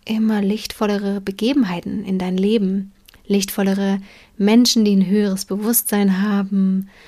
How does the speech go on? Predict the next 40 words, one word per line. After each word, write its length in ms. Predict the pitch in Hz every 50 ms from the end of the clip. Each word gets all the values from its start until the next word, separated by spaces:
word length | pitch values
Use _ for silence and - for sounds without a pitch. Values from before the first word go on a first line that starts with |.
| - - - - - - - _ _ _ _ _ _ _ _ _ _ _ _
Ich 200 | - - - -
habe 180 | 202 196 196 -
auch 240 | 180 196 214 220 - - _ _ _ _ - _ -
so 320 | - 247 202 208 233 285 311
tolle 380 | 294 - - - 226 220 226
Frauen 480 | 214 - - 202 202 202 208 226 233 226
in 120 | 208 202
den 160 | 190 190 185 180
letzten 320 | 180 180 - - - 202
Jahren 260 | 190 185 185 180 190
kennenlernen 520 | 190 - 208 190 180 175 175 175 175 180 -
dürfen. 460 | - - - 202 - - - - -
Ich 180 | - 196 -
kann 160 | - - 214 214
das 160 | 208 196 -
gar 120 | - 196
nicht 120 | 196 190 208
in 140 | 190 196
Worte 280 | 196 190 196 - - 233
fassen. 420 | - - - - - - - - - _ _ - - - - - - - - - -
Ich 80 | - -
war 100 | 190 196
in 80 | 196 208
der 120 | 214 214
Schweiz 680 | 202 - - - 185 185 185 190 190 190 190 190 - -
und 120 | 180 185
habe 140 | 190 190 190
da 200 | - 190 180 175
wunderschöne 600 | 196 190 190 185 190 196 196 - - 185 190 208 220
Frauen 520 | - - - - 196 196 196 202 196 196
kennenlernen 480 | 196 - 202 196 202 196 196 196 190 196
dürfen, 320 | 202 214 202 196 - 202
mit 140 | 202 202 196
denen 140 | 208 214 214
ich 200 | 208 - - -
heute 420 | 220 220 220 220 214 202 190 190
wöchentlich 540 | 208 196 196 196 - - 190 - 196 190 -
noch 160 | 190 185 -
Kontakt 520 | - - 190 190 - - 190 190 - - -
habe. 120 | - -